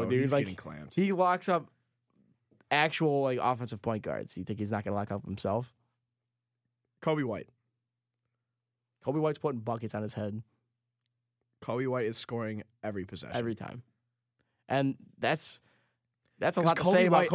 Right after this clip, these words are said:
Speaker 2: White.
Speaker 1: actually has such
Speaker 2: He
Speaker 1: a
Speaker 2: can.
Speaker 1: deep bag.
Speaker 2: He does. And that's when his rookie year, when he went through that stretch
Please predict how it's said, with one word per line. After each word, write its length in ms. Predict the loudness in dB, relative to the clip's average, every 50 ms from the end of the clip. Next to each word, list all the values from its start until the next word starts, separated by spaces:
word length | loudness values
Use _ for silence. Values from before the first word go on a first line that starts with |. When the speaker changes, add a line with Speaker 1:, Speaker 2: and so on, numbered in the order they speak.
| 6 8
Speaker 2:
White. 100 | 8 6 6
Speaker 1:
actually 180 | 6 4 4
has 200 | 4 2 0 0
such 300 | -2 0 2 2 2 2
Speaker 2:
He 60 | 2 0
Speaker 1:
a 20 |
Speaker 2:
can. 220 | 2 4 4 4 4
Speaker 1:
deep 60 | 4 2
bag. 340 | 2 2 2 0 -4 -10 -14 _ _ _ _ _ _ _ _
Speaker 2:
He 160 | 0 2 2 4
does. 540 | 4 4 4 4 4 2 -2 -4 -8 -6 -2
And 140 | -2 2 2
that's 220 | 2 2 0 -2 -8
when 400 | -10 -10 -8 -4 -2 0 0 0
his 220 | 0 0 0 2
rookie 260 | 2 0 2 2 0
year, 200 | 0 2 2 2 2
when 140 | 0 0 0
he 100 | 0 0
went 160 | 0 0 0
through 80 | 0 -2
that 120 | -2 -2
stretch 460 | -4 -6 -2 0 0 0 0 -4 -10